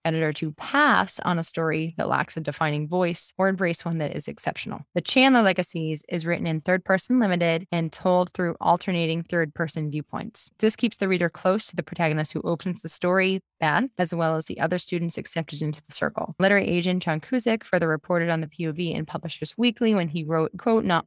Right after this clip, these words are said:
all the characters are fully developed. Still, Nazemian's sharp social commentary makes this a riveting portrait of prep school life." End quote.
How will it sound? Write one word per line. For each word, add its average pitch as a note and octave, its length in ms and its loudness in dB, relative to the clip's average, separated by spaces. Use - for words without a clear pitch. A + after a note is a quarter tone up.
all A3+ 200 8
the C4 60 0
characters G3+ 640 0
are E3+ 140 2
fully D3 260 -6
developed. G#3+ 540 2
Still, A3 320 4
Nazemian's F3+ 600 2
sharp F#3+ 260 2
social E3+ 300 -2
commentary G3 680 0
makes F#3+ 280 -4
this - 200 -14
a E3 80 -2
riveting E3+ 480 2
portrait E3 440 2
of E3 220 0
prep - 300 -2
school D3 480 -2
life." - 440 -4
End D#3 140 -2
quote. - 180 -6